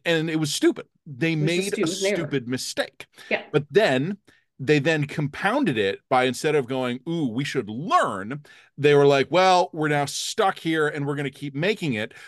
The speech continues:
Speaker 1: but
Speaker 2: Yep.
Speaker 1: we're also gonna s-, like, while we're gonna keep making the same mistake, but we're also going to send out, like, Garnet, uh, J-, uh, Jenius and, uh, Michael Chong,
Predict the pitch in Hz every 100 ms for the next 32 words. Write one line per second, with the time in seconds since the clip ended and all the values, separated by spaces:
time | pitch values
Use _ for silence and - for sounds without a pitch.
0 | - 165 180 160 190 262 285 226 220 208
1 | - - 156 143 156 180 202 170 180 247
2 | - 233 175 196 208 202 190 151 180 165
3 | 143 - 202 - - 185 185 - 214 302
4 | 359 - 127 - - - _ _ 139 214
5 | 233 220 - 208 185 160 156 120 127 123
6 | 131 139 131 120 123 120 110 127 143 120
7 | 117 113 160 160 147 139 120 117 120 113
8 | 113 110 127 120 110 - 190 190 185 180